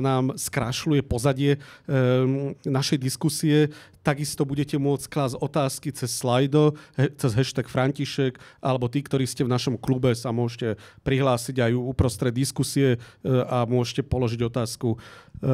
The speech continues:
pán biskup, vítam vás v klube Pod lampou a dovolte, aby sme začali takýmto pripitím, e, letným a poprianím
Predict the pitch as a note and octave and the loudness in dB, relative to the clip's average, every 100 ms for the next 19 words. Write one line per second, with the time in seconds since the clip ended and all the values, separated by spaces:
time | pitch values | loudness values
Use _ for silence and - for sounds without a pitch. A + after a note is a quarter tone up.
0 | B2+ A#2+ A#2+ D3+ D#3+ D#3 - - C#3+ A#2 | 4 2 2 2 4 0 -4 -6 -6 -2
1 | A#2+ G2+ C3+ D#3 D3 D3+ D3+ - D3 D3 | -2 -2 -4 0 0 0 -2 -4 -4 -2
2 | D#3 D#3 D3+ D3+ D#3 D3+ D3+ C3 A2+ D#3+ | -2 2 0 2 2 2 2 0 0 0
3 | E3+ D3 C3+ C3+ B2 B2+ - C3 C3 B2+ | 2 0 0 0 2 0 0 2 2 0
4 | - - _ _ - - C#3+ D#3 C#3+ C#3+ | -8 -20 _ _ -10 -4 0 0 0 0
5 | - D#3 E3 D#3+ B2+ B2+ - - _ - | 0 0 0 0 -2 -2 -14 -20 _ -20
6 | E5 D#5+ F5+ - D3+ C#3 C#3 C3 C#3 C#3+ | -20 -20 -16 -2 2 2 2 2 2 0
7 | D3 C#3 C3 C3 - - _ - C#3 B2+ | 0 2 2 0 -6 -20 _ -4 2 4
8 | B2+ A#2+ D3+ C#3+ C#3+ C3 B2+ B2+ B2+ | 2 2 0 2 4 4 2 2 0